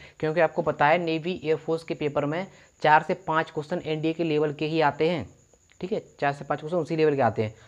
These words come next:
तो इस, ये क्वेश्चन उसी लेवल का है और इसमें बच्चों को दिक्कत भी आ जाती है। वैसे ईजी क्वेश्चन है,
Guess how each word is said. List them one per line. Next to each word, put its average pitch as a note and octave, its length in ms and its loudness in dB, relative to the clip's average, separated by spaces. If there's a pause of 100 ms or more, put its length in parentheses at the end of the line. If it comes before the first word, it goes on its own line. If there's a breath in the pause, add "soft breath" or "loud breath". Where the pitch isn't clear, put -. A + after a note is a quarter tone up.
(140)
तो - 60 -14 (100)
इस, E3+ 140 -6 (140)
ये D3+ 160 -2
क्वेश्चन F3+ 260 -4
उसी D#3 200 -2
लेवल D#3+ 220 -2
का D#3+ 120 0
है F3+ 140 0
और E3 360 4 (360 loud breath)
इसमें D#3+ 220 -6
बच्चों E3 160 -4
को E3+ 40 2
दिक्कत D3+ 280 -4
भी D3+ 60 4
आ C3+ 80 6
जाती A#2+ 280 4
है। G#2+ 80 0
वैसे C#3+ 240 -4
ईजी E3+ 180 0
क्वेश्चन F3+ 280 -2
है, C#3 160 -6